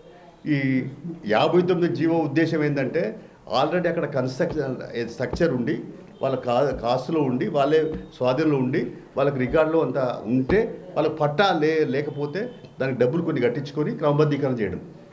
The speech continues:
యాభై తొమ్మిది జీవో. యాభై ఎనిమిది జీవో ఇళ్ల స్థలాల సర్టిఫికెట్ నూట ఇరవై ఐదు గజాలు ఇవ్వడం. ఇదంతా కూడా మేము ఆల్ పార్టీ మీటింగ్ చేసే, ఏర్పాటు చేసినప్పుడు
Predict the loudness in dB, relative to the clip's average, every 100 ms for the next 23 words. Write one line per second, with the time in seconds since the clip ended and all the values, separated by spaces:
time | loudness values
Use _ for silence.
0 | -2 0 0 -4 -6 -8 -10 -12 -20 -20
1 | -8 0 2 4 4 2 -2 -2 -2 -2
2 | -2 0 0 0 -2 -6 -6 -4 -4 -6
3 | -10 -18 -20 -20 -16 -8 0 2 2 0
4 | 0 0 0 0 -4 -6 -10 -20 -20 -8
5 | -2 0 2 0 0 2 2 2 0 -6
6 | -14 -20 -8 -2 0 2 0 0 -4 -2
7 | 0 0 0 0 0 0 -2 -2 -4 -6
8 | -4 -4 -6